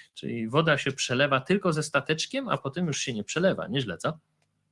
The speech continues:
No i tutaj są o różnych też katastrofach, że nie zawsze to się tam wszystko dało. No i potem mamy, czy można wyobrazić sobie Holandię bez wiatraków?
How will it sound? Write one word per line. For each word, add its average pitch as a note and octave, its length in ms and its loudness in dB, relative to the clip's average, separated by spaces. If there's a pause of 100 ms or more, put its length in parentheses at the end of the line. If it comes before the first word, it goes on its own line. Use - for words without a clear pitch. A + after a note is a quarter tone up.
(1600)
No D4 100 4
i A#3+ 60 6
tutaj F#3+ 300 6
są E3 100 4
o - 20 8
różnych C3+ 360 4
też - 280 0
katastrofach, C#3 800 2
że A2 200 -2
nie G2+ 180 -2
zawsze G2+ 300 -6
to G2 120 -2
się G2+ 180 -2
tam F#2 220 -4
wszystko A2+ 340 -6
dało. C3 640 2
No D#3+ 100 4
i G3+ 60 6
potem E3 340 2
mamy, B2 260 4
czy B2+ 120 -4
można C3 260 2
wyobrazić A#2+ 400 2
sobie - 140 -4
Holandię G2 400 0
bez F2+ 220 -4
wiatraków? F#3 680 2